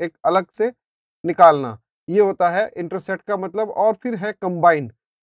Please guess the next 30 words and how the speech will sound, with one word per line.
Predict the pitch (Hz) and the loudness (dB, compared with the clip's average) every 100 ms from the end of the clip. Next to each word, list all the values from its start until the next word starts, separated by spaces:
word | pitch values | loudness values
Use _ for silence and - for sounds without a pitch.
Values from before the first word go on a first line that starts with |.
| 147 | 4
दो | 208 | 4
ऑब्जेक्ट | 196 190 202 | 4 0 -2
को | 226 | -4
आपस | - 156 156 190 | 0 0 0 -6
में | 220 208 | -6 -4
कंबाइन | 180 180 214 | -4 -2 -4
करना | 196 190 220 | -4 -4 -4
और | 202 | 0
जो | 208 | 2
ओवरलैप | 185 208 220 208 | 2 0 -2 -2
एरिया | 190 196 202 | -2 -2 -2
हो | 147 165 | -4 -4
रहा | 185 175 | -4 -4
है, | 175 | -4
उस | 208 196 | -6 -6
ओवरलैप | 180 190 190 165 | -6 -6 -6 -6
एरिया | 151 165 | -8 -6
पे | 220 | -6
ट्रांसपेरेंसी | 185 165 151 185 180 202 | -2 -4 -4 -8 -8 -6
अप्लाई | 170 151 143 | -6 -2 -2
करना। | 147 127 113 107 _ _ _ _ _ _ _ _ - | -2 -8 -8 -14 _ _ _ _ _ _ _ _ 0
चलिए, | 175 208 214 _ _ _ - | 4 4 2 _ _ _ -10
तो | 180 | -6
मैं | 190 | -2
कुछ | 208 - - _ _ _ _ _ 160 | -2 -4 -14 _ _ _ _ _ 0
बेसिक | 175 156 214 | 0 2 -6
से | - 214 | -6 -6
शेप्स | 208 196 - | -2 -4 -4
लेता | 190 190 | -8 -4
हूँ। | 185 214 | -4 -6